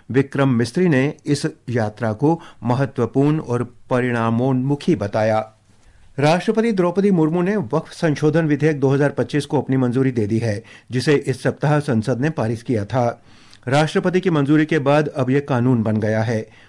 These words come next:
गुरुवार को लोकसभा में इस विधेयक को पारित किया गया था, जिसमें दो सौ अट्ठासी सदस्यों ने इसका समर्थन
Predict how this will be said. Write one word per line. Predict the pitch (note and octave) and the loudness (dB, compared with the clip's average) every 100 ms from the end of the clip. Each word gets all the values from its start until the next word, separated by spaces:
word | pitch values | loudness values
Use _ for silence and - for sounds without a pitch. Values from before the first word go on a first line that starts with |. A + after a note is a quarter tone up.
| _ | _
गुरुवार | - B2+ A#2+ A#2+ | 0 2 4 2
को | C3 D3+ | 0 0
लोकसभा | A#2 A2+ B2 A#2+ C3+ | -2 -2 -4 0 0
में | C#3+ | -2
इस | C#3 - | -4 -6
विधेयक | A2 B2 B2+ | -6 -4 -4
को | C3 C#3+ | -2 -2
पारित | A2 A2+ A2+ | 0 -2 -4
किया | A#2+ A2+ | -2 -2
गया | B2 B2 | 0 -2
था, | B2+ D#3 F3+ - - | -2 -4 -6 -16 -6
जिसमें | C3+ C#3 D3 | -6 0 0
दो | B2 | 0
सौ | - C#3+ | 0 -4
अट्ठासी | B2+ A#2 B2+ A#2 E3 | -4 -4 -6 -2 -2
सदस्यों | D3+ G#2+ G#2 C3+ A#2+ | -2 -2 -2 -2 0
ने | C3+ | -2
इसका | C3+ - A2 | -4 -4 -4
समर्थन | A#2 A2+ A#2+ D3+ C#3+ | -2 -2 -2 0 0